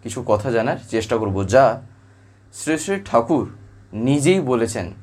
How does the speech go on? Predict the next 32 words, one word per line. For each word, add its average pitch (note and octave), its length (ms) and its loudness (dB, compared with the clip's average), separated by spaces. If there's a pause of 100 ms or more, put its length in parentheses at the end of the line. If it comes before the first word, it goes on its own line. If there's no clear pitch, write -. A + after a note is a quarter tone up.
(760)
আর C#3+ 220 8 (260)
পরম C#3 340 -2
পূজ্যপাদ D3+ 360 -2 (400)
শ্রী B2 180 -8
শ্রী D#3 100 -6 (600)
আচার্যদেবের F3 640 0
বলা C3+ 180 6 (180)
এই C#3 80 2 (100)
বিষয় D3 280 -8
সম্বন্ধে A2 440 -6
কিছু - 180 -12
কিছু G#2+ 180 -6
কথা G2+ 200 -4
জানার C3+ 220 0 (500)
চেষ্টা C3+ 340 0
করব। F2+ 160 -2 (680)
তার B2+ 260 8
মধ্যে F#3 220 0
থেকে D3+ 160 -2 (180)
একটা - 160 -4 (120)
ইন্টারেস্টিং D#3 460 -2 (120)
যে F#3 60 2 (100)
কথা A#2+ 200 2 (180)
তা A2+ 140 2
হচ্ছে C3 240 -4
হলো B2+ 140 2 (520)
এই B2+ 80 4 (120)
রেহাই A#2+ 380 4 (120)
পাওয়া, G2 240 -2 (840)
যে B2 80 -2 (140)
বাস্তবে B2 480 4
এই C#3 60 0